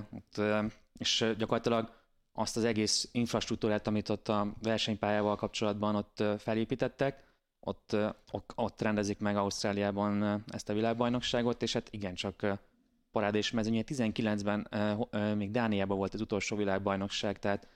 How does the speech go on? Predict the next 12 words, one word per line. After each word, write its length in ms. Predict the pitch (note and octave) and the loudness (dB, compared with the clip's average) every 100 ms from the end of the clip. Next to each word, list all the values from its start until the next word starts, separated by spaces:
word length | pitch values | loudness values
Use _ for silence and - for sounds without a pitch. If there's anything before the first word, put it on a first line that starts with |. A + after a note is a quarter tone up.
| _ | _
és 60 | - | -2
folyamatosan 480 | C3+ A#2 A2+ G#2+ A2 | 2 4 2 2 2
ugye 100 | A2 | 2
halaszgatták 600 | A2 G2+ G2+ - G2+ - | 2 2 -2 0 -2 0
a, 140 | G#2 G2+ - _ _ _ _ | 0 0 -4 _ _ _ _
a 160 | G#2 G2+ | -6 -2
V 40 | G#2+ G#2+ | 0 2
B-t, 180 | G#2+ G#2+ | 2 0
tehát, 280 | G2+ G#2 A2+ | -2 -2 -2
ö, 220 | G#2 G#2 - - _ _ _ - - - C#3 | 0 0 -2 -12 _ _ _ -20 -20 -10 -2
még 220 | A#2+ G#2 | 0 0
tavaly 420 | - A#2 A2 G#2 | 2 2 4 2